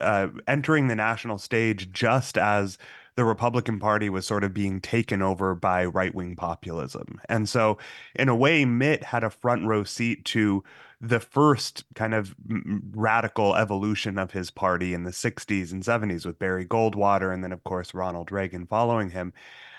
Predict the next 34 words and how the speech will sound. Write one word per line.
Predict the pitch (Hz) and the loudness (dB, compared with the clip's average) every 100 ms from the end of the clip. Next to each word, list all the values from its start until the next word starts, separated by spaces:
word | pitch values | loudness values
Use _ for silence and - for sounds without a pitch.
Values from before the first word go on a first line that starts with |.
| - - | -4 2
Um, | 131 120 110 - - | 2 2 -2 -6 -2
but | 156 143 | 4 4
Mitt, | 143 165 220 | 4 2 2
when | 127 139 | 2 2
he | 127 160 160 | 2 0 2
entered, | 131 143 139 127 117 - | 0 0 2 2 0 -2
uh, | 113 104 | -2 -2
politics, | - 113 110 107 120 - - - - - - | 0 2 2 0 -4 -4 -16 -20 -20 -6 0
entered | 151 147 160 147 | 2 2 2 2
i-, | - - | 0 -2
a-, | 104 127 | -2 0
as | 139 123 143 131 | 2 4 4 4
a | 139 | 4
sort | 143 147 | 4 2
of | 127 | 2
moderate, | 113 117 135 135 139 123 104 98 | 2 2 4 4 2 0 -6 -4
business-friendly | 127 127 127 - - 120 117 117 | 0 2 2 0 -2 -2 0 0
Republican | 113 107 123 131 110 - 80 | 0 -2 -2 0 -2 -6 -8
in | 90 | -4
Massachusetts. | 101 104 - - 127 - 82 - - | -2 -2 -4 0 0 0 -4 -6 -6
And | - 120 110 - - - - | -2 -2 -2 -8 -20 -20 -2
there | 139 | 2
was | 139 135 | 4 2
still | - 175 190 185 147 - | 2 6 6 6 2 -4
space | - - 165 170 117 - - | -12 -4 4 6 6 0 -6
in | 117 | -4
the | 117 | -2
National | 113 117 113 123 110 | 0 0 0 0 0
Republican | 104 110 104 104 101 | 2 0 0 -2 -2
Party | 110 107 104 | 0 2 0
for | 98 98 | -2 -6
people | - 113 - 95 | -6 -6 -4 -2
like | 95 92 | -2 -4
him, | - 107 98 90 | -2 0 0 -4